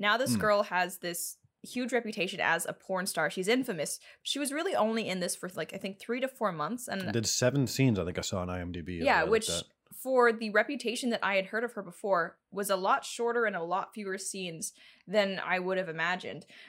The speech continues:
Speaker 1: Um, so now this is five years later. She's in the news again because she,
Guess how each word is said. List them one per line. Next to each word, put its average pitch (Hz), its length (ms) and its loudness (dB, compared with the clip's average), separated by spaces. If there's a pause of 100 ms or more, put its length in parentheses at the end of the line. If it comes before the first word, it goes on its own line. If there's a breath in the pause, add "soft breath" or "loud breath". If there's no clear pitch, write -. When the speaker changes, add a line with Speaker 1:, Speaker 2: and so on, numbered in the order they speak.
Speaker 1:
Um, 190 480 0
so 262 220 6
now 262 240 4
this 339 180 -2
is 403 100 -4
five 254 240 2
years 247 180 -6
later. 180 380 0 (580)
She's 262 200 -2
in 262 80 4
the 254 80 4
news 214 200 2
again 208 280 4
because 208 280 -4
she, 196 420 0